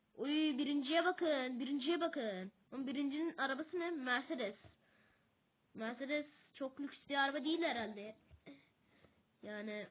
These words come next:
A M G. Mercedes A M G. Yani oyunda C seviye falan herhalde o ya.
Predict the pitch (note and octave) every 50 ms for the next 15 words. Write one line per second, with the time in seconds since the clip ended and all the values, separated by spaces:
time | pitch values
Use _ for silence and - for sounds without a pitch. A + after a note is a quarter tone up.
0 | _ _ - G#3+ A#3 B3 C4 C4+ C4+ C4 B3 C4 D#4 D4+ C#4+ A3 G3 - - _
1 | A#3 A3 A#3 A3+ - A#3+ B3+ - - B3 A#3 A#3 A#3+ B3 A#3+ A#3+ B3 A#3 C4+ B3+
2 | A3 F#3 F3+ G3 - - - _ _ _ _ - A3+ A#3 A3 - - A3 A#3 C4
3 | B3+ B3+ A#3 C4+ D4 D4 D4 C#4+ - - _ _ _ _ _ - A3 G#3 G#3+ A#3
4 | A3+ B3+ C4 D4 C#4+ C4 C#4 D4 D4 C#4+ C4 C4 C#4+ D#4+ E4 D4+ C#4 B3 G#3 G3+
5 | G3+ F#3+ F#3 F#3 F#3+ G#3 B3 D4